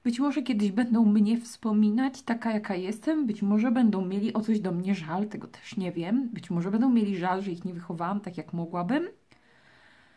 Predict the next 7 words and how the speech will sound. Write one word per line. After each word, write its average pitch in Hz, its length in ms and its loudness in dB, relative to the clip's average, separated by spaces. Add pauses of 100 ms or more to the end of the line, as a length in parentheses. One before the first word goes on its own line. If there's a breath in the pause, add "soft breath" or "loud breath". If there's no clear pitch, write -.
(240 soft breath)
że 180 140 -2
czegoś 208 380 2
ich - 120 0
nie 226 140 8
nauczyłam, 202 760 2
nie 180 160 0
wiem. 214 300 2